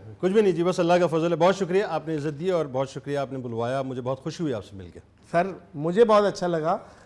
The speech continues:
Speaker 2: आप उनमें से हैं जिनको, मैं एक जुमला कहता हूँ कि हम लोग बहुत सी बातें करते हैं,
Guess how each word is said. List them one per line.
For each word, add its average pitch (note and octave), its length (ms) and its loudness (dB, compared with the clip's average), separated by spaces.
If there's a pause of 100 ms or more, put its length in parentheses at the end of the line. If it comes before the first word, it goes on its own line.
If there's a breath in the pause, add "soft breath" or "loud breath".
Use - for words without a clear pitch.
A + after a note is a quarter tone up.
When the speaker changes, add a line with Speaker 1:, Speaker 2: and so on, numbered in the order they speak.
(140 loud breath)
Speaker 2:
आप E3+ 280 4
उनमें G3+ 300 0
से G#3 160 -4
हैं G3 300 -2
जिनको, G3+ 720 0 (300 loud breath)
मैं F#3+ 160 4
एक G3+ 160 -2
जुमला G#3 280 2
कहता G#3 300 0
हूँ G#3+ 140 -2
कि G#3 80 0
हम G3 240 0
लोग G3+ 220 0
बहुत F3+ 300 -2
सी G#3+ 100 -8
बातें F#3 320 -2
करते E3 320 -4
हैं, E3+ 420 -4